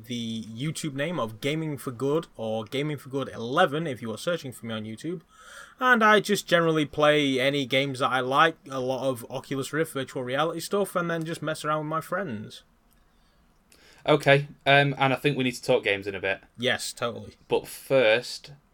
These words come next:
Speaker 2: we need to talk about Batman versus Superman.
Speaker 1: Yes, I, I managed to, uh,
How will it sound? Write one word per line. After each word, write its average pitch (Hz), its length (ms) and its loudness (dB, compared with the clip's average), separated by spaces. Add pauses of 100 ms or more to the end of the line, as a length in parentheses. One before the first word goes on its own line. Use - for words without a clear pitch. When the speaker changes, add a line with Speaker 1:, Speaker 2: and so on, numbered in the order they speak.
(120)
Speaker 2:
we 110 120 -8
need 107 160 -8
to - 80 -16
talk 104 340 -2 (100)
about 98 400 -4 (320)
Batman 98 320 -12
versus 98 320 -8
Superman. 98 400 -12 (840)
Speaker 1:
Yes, 127 760 -2
I, 139 340 2
I 131 120 -2
managed 131 420 -6
to, 120 340 -2
uh, 117 200 0